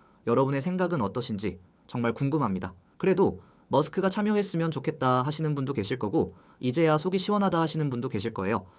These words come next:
어떤 의견이든 좋습니다. 댓글로 자유롭게 남겨주세요. 제가 하나하나 다 읽고 답변해 드리겠습니다. 그리고 다시 한번 강조드리지만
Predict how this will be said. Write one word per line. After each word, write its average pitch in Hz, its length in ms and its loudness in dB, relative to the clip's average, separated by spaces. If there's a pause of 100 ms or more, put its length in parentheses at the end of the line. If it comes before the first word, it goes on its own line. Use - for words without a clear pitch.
(140)
어떤 220 340 4
의견이든 185 400 2
좋습니다. 98 480 -6 (340)
댓글로 143 560 2 (100)
자유롭게 123 360 2
남겨주세요. 98 520 -4 (300)
제가 120 300 2
하나하나 202 500 4
다 110 240 0
읽고 104 300 0
답변해 107 420 -4
드리겠습니다. 101 600 -6 (380)
그리고 165 280 2
다시 131 240 -2
한번 120 400 2
강조드리지만 117 720 -2